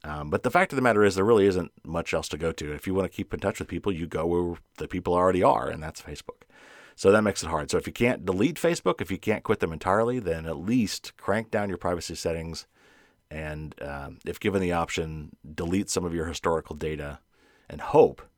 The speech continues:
that Facebook actually deletes it. Just to give you an idea of, of what I mean about Facebook kind of being two-faced on this,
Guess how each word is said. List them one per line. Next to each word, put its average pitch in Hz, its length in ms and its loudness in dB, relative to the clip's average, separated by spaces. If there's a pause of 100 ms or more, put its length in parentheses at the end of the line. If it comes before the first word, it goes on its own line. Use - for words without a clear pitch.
(540)
that 80 120 -6
Facebook 87 460 -2
actually 80 500 -4
deletes 71 340 -10
it. - 140 -14 (1160)
Just 135 160 -2
to - 60 -10
give 135 120 2
you 117 60 4
an 101 60 0
idea 87 300 2
of, - 300 -8 (640)
of 80 180 -8
what 92 140 6
I 87 80 4
mean 87 220 -2
about 78 220 -6
Facebook - 500 -4
kind 90 160 -6
of 80 60 -6
being 73 180 -10
two-faced 82 440 -6
on 69 120 -12
this, 69 260 -10